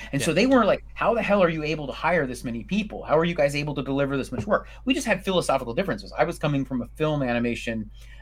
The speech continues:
Speaker 1: attacking the problem from that side. That's how it scaled up for us. And then, and then on, so once we had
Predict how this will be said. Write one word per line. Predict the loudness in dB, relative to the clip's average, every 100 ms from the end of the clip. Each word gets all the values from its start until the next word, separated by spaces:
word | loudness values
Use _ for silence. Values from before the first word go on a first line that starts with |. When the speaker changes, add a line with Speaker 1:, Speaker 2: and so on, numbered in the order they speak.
| -10
Speaker 1:
attacking | -4 -2 0 0
the |
problem | 2 4 4 0
from | -4 -4 0
that | 0 2
side. | 2 0 0 -8 -16 -18 -8
That's | -4 -2
how | 2 2
it | 0
scaled | -2 0 2 2
up | 0
for | -2 -6
us. | -4 0
And | 2
then, | 4 2 0
and | 0 2
then | 2 2
on, | 2 2 2 -2 -10
so | -2 2
once | 4 2 2
we | 0
had | 2 2 0